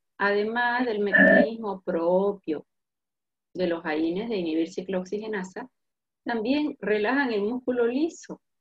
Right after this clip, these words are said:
probablemente relacionada con una liberación de óxido nítrico, probablemente, esa es la hipótesis. Ah, y ellos sí pudieran servir para un dolor visceral, como un cólico renal principalmente,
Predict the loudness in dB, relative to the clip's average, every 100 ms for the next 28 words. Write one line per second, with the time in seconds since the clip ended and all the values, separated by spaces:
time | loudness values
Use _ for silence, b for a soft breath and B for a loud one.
0 | _ -2 0 2 2 0 0 0 0 -2
1 | -4 -4 -4 -4 -2 0 -2 -2 -4 -2
2 | -2 0 -2 -4 -6 -4 -2 -4 -6 -6
3 | -6 -6 -12 -12 -4 -2 0 -2 -2 -2
4 | -4 -4 -8 -12 _ _ _ -6 -6 -4
5 | -2 0 0 0 -2 -2 -4 -6 -14 -16
6 | -16 -18 _ _ _ _ _ _ -6 -4
7 | -4 -4 0 0 0 -2 -2 -2 2 2
8 | 0 -2 -2 0 0 0 -2 -2 0 0
9 | 0 -2 -6 -6 -4 -4 -6 _ _ _
10 | -4 0 0 0 2 2 2 0 0 0
11 | 0 -4 -4 -8 -6 -6 -4 -4 -4 -10
12 | -10 -12